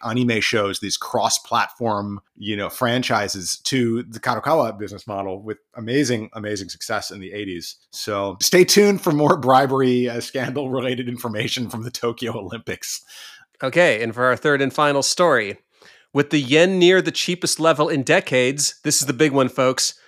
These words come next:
Speaker 2: Japan is set to reopen its borders. After a series of fake border reopenings this year that promised
Speaker 1: <laughs>
Speaker 2: more than they
Speaker 1: Fake.
Speaker 2: delivered, a report recently that Japan would scrap most restrictions on tourists was the big one.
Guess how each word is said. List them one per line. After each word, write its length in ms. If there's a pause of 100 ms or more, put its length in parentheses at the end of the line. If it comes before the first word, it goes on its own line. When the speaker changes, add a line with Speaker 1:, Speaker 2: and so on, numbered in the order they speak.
Speaker 2:
Japan 460
is 140
set 240
to 100
reopen 580
its 200
borders. 800 (480)
After 320
a 40
series 520
of 240
fake 500
border 320
reopenings 720
this 260
year 360
that 200
promised 460
Speaker 1:
<laughs> 0
Speaker 2:
more 260
than 120
they 120
Speaker 1:
Fake. 80
Speaker 2:
delivered, 720
a 80
report 520
recently 520
that 160
Japan 400
would 120
scrap 360
most 320
restrictions 580
on 140
tourists 600
was 340
the 60
big 200
one. 320